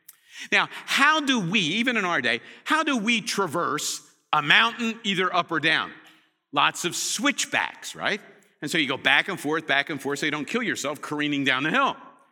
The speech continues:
Well, that's also true. The road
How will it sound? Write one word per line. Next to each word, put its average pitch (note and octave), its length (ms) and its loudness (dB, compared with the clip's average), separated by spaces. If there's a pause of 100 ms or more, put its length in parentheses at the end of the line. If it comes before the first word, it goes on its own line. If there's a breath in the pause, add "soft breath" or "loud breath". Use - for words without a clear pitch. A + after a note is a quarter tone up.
(400 soft breath)
Well, G#3 120 -2
that's G3 280 0
also G3 300 -2
true. B3 220 -2
The D3 160 -2
road D3+ 640 -2